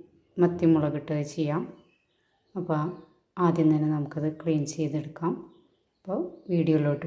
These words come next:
പോവാം. മത്തി നമ്മൾ ക്ലീൻ ചെയ്തെടുത്തു. ഇനി ഇതിലേക്ക് ആവശ്യമായ ഇൻഗ്രീഡിയൻസ് നോക്കാം. അഞ്ച് പത്ത് ചെറിയ ഉള്ളി കട്ട് ചെയ്തത്, ഒരു പച്ചമുളക് കട്ട് ചെയ്തത്,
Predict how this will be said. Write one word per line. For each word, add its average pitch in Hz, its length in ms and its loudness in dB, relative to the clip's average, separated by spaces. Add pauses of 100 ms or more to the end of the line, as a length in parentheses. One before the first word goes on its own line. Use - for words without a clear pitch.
പോവാം. 180 240 -6 (2000)
മത്തി 175 340 4
നമ്മൾ 156 180 4 (260)
ക്ലീൻ 160 260 4 (100)
ചെയ്തെടുത്തു. 156 540 0 (240)
ഇനി 180 100 2 (120)
ഇതിലേക്ക് 156 340 -2
ആവശ്യമായ 156 640 0
ഇൻഗ്രീഡിയൻസ് 151 720 0
നോക്കാം. 156 300 -6 (1700)
അഞ്ച് 175 300 8
പത്ത് 180 220 -6 (260)
ചെറിയ 156 400 -2
ഉള്ളി 156 240 -4 (1400)
കട്ട് 175 280 -4
ചെയ്തത്, 151 340 -2 (2250)
ഒരു 175 160 2
പച്ചമുളക് 160 580 0
കട്ട് 170 200 -10
ചെയ്തത്, 147 320 -6